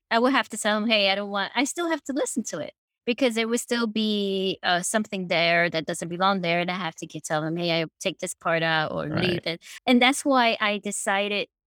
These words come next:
Speaker 1: to do some of the editing myself, because I still have to listen to it to tell him what I want him to edit out.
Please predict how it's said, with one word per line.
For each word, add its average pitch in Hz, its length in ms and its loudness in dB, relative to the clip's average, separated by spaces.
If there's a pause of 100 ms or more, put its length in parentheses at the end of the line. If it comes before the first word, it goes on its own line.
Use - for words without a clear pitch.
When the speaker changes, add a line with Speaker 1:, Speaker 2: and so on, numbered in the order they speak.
(260)
Speaker 1:
to 247 100 0
do 226 160 -4
some 214 240 0
of 202 80 -2
the 196 140 -4
editing 190 340 0
myself, 196 440 0
because 220 340 -2
I 214 80 0
still 214 440 -4
have 185 260 -4
to 180 100 -8
listen 175 300 -6
to 170 160 -6
it 170 220 -6
to 170 100 -12
tell 180 240 0
him 180 240 0
what 196 280 2
I 180 160 0
want 170 240 -2
him 160 120 -6
to - 200 -8
edit 151 220 -4
out. 143 340 -4